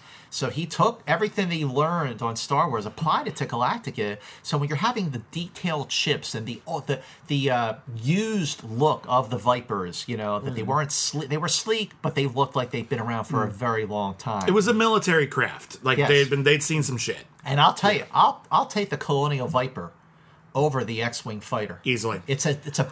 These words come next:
Speaker 1: better looking
Speaker 2: It,
Speaker 1: ship.
Speaker 3: It's a more
Speaker 2: it's,
Speaker 3: maneuverable ship
Speaker 1: it's
Speaker 3: as
Speaker 1: a
Speaker 3: well.
Speaker 1: skinny little fighter
Speaker 3: Yeah.
Speaker 1: that,
Speaker 2: Uh,
Speaker 1: not that you need aerodynamics in space, but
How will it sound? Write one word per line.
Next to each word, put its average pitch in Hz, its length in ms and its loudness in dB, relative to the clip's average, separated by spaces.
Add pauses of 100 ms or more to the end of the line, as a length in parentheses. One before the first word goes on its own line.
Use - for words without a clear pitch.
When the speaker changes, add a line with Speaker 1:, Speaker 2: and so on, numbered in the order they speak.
Speaker 1:
better 185 220 4
looking 151 440 -2
Speaker 2:
It, 208 140 8
Speaker 1:
ship. 147 160 -2
Speaker 3:
It's 160 140 6
a 208 40 8
more 233 240 6
Speaker 2:
it's, 190 160 6
Speaker 3:
maneuverable 220 480 4
ship - 220 -2
Speaker 1:
it's 160 220 0
Speaker 3:
as 135 40 4
Speaker 1:
a - 40 6
Speaker 3:
well. - 180 2
Speaker 1:
skinny 220 240 4
little 220 220 2
fighter 180 580 2
Speaker 3:
Yeah. 160 240 -4
Speaker 1:
that, 156 220 6
Speaker 2:
Uh, 127 60 -4
Speaker 1:
not 202 220 4
that 160 140 -2
you 143 60 4
need 147 240 0
aerodynamics 123 840 -2
in 98 60 -10
space, 123 520 -2
but 127 360 0